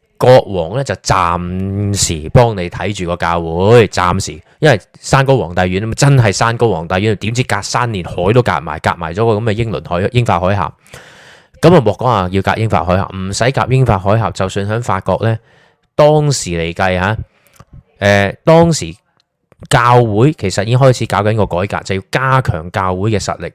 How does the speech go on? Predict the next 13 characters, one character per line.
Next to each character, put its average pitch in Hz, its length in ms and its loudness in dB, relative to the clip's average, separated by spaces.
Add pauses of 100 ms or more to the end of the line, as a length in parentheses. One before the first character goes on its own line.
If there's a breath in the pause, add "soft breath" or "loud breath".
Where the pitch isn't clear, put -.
(120)
加 143 280 0
強 85 300 -8 (480)
各 117 140 4
個 110 160 0
主 - 220 -8 (180)
教 95 260 0
神 92 320 -6
父 98 240 -4
佢 101 140 -2
嘅 95 240 0 (120)
影 104 140 -4
響 107 140 0
力， 92 120 -8